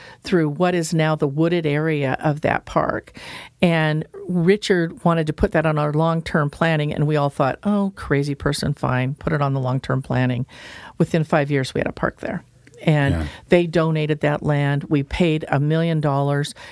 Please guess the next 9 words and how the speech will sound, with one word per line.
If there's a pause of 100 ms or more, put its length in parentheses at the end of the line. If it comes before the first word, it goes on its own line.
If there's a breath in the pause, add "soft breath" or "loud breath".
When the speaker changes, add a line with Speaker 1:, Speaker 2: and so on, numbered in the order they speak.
(140)
Speaker 1:
They
donated
a
million
dollars. (360 loud breath)
Uh, (120)
I
mean, (100)
look,